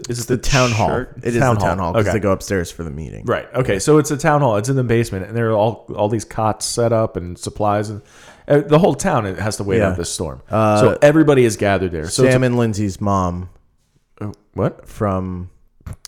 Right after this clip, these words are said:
Speaker 2: Freaks and Geeks.
Speaker 1: Oh, yeah, yeah, yeah.
Speaker 2: She's taking care of everything.
Speaker 1: Right. And her husband is Pete, the, the marijuana
Speaker 2: Yes.
Speaker 1: kingpin.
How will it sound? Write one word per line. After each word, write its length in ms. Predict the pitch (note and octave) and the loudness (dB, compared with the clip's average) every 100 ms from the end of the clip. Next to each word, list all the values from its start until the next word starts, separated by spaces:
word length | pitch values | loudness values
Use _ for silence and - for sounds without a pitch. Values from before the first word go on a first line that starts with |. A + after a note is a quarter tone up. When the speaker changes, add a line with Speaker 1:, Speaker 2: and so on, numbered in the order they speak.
| - _ _ _ _ D#3 D#3 | -20 _ _ _ _ -20 -20
Speaker 2:
Freaks 320 | - F#2 - | -14 -14 -12
and 100 | G2 | -12
Geeks. 400 | G#2 - - - _ - | -12 -14 -18 -20 _ 2
Speaker 1:
Oh, 120 | C3 | 4
yeah, 180 | A#2+ A#2 | 4 0
yeah, 60 | F#2+ | -4
yeah. 200 | C2+ - _ _ | -8 -16 _ _
Speaker 2:
She's 460 | - - G#2 F2 - | -10 -6 -4 -6 -6
taking 320 | F2+ E2 E2+ | -6 -6 -10
care 220 | - C#2 | -8 -8
of 100 | D2 | -10
everything. 540 | A1 A#1+ A#1 - G1+ - | -12 -12 -12 -12 -16 -8
Speaker 1:
Right. 240 | F2 B1 - C#2+ - G2+ - | -6 -6 -10 -20 -12 -10 -2
And 120 | C#3+ | -2
her 220 | C#3+ F#3 | 2 0
husband 400 | D#3 C#3+ C3 G#2 - | 2 0 -2 -8 -6
is 300 | G2 F2 D#2 | -6 -6 -10
Pete, 420 | - - D#2 - - | -8 -6 -8 -10 -6
the, 360 | F2+ D#2 C#2+ - | -4 -4 -6 -12
the 140 | G#2+ F#2 | -12 -8
marijuana 840 | E2 D#2 D#2+ D#2+ E2 D#2 D#2 C2+ | -6 -4 -4 -4 -4 -6 -8 -8
Speaker 2:
Yes. 360 | F2 F#2 A1 - | -4 -2 -2 -4
Speaker 1:
kingpin. 260 | C#2+ G1+ | -8 -8